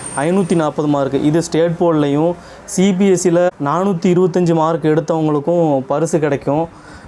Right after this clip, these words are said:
இதை நீங்க முன்னக்கூடியே வந்து பதிவு பண்ணணும். இதை பதிவு பண்றதுக்கு நீங்க எங்க போகணும்னு பார்த்தீங்கன்னா, மேலப்பாளையம்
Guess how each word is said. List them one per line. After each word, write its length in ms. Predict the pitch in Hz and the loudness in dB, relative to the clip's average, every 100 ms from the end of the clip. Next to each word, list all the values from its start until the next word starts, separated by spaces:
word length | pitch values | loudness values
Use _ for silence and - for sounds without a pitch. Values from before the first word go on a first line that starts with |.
| - | -2
இதை 220 | 165 170 | 2 2
நீங்க 540 | 170 170 170 165 156 147 | 2 2 2 2 2 0
முன்னக்கூடியே 640 | 156 185 190 180 175 185 | 0 0 0 2 4 4
வந்து 440 | 170 165 175 156 143 | 4 4 4 2 0
பதிவு 460 | 143 160 190 156 | -2 0 0 0
பண்ணணும். 300 | 147 139 156 - - - - - - | 0 0 -2 -6 -16 -20 -20 -10 0
இதை 180 | 165 | 0
பதிவு 480 | 156 147 180 214 190 | 2 0 2 2 2
பண்றதுக்கு 240 | 190 180 175 | 2 2 2
நீங்க 180 | 170 | 2
எங்க 180 | 156 175 | 2 2
போகணும்னு 400 | 175 175 170 156 | 2 0 0 -2
பார்த்தீங்கன்னா, 380 | 147 151 160 175 165 143 131 127 | 0 2 2 0 0 0 0 0
மேலப்பாளையம் 920 | 135 156 175 175 165 160 165 160 151 | 0 0 0 -2 0 2 2 2 0